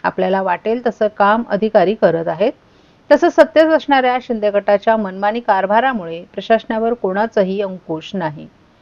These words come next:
गेल्या सहा महिन्यांपासून ऐतिहासिक अशा सिद्धेश्वर तलावाच्या झालेल्या दुरावस्थेबाबत वारंवार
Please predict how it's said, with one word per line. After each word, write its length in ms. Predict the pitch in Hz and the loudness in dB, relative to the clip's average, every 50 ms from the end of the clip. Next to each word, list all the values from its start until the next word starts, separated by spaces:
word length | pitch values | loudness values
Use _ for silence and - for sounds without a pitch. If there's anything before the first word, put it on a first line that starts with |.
| _ _ _ - _ _ - | _ _ _ -20 _ _ 4
गेल्या 220 | 247 254 254 262 | 6 6 6 6
सहा 220 | 262 - 254 247 254 | 6 6 4 6 4
महिन्यांपासून 720 | 254 254 247 233 233 233 240 - 226 214 - 233 226 226 | 4 2 0 -2 -4 -6 -4 -2 -2 -2 -2 -2 -4 -2
ऐतिहासिक 600 | 220 202 196 196 - 220 214 208 208 - 247 233 | -2 -4 -2 0 2 4 4 4 2 0 0 0
अशा 220 | 208 202 - 208 208 | 0 2 2 2 2
सिद्धेश्वर 520 | - - 190 170 180 196 190 - 233 226 | 2 -2 -4 -2 -2 -2 -2 0 -2 0
तलावाच्या 520 | 240 226 202 190 190 190 196 190 - 220 | 2 4 4 4 4 2 0 -2 0 0
झालेल्या 440 | 220 220 214 190 175 180 180 185 185 | 0 2 0 0 0 -2 -2 -2 -2
दुरावस्थेबाबत 1000 | 175 180 180 190 196 214 240 240 240 - 262 226 214 175 165 175 185 190 190 - | -4 -4 -4 -4 -2 -2 -2 -2 0 2 2 4 4 4 2 2 -2 -4 -2 0
वारंवार 440 | 202 185 185 190 185 190 190 190 | 0 0 0 0 -2 -2 -4 -4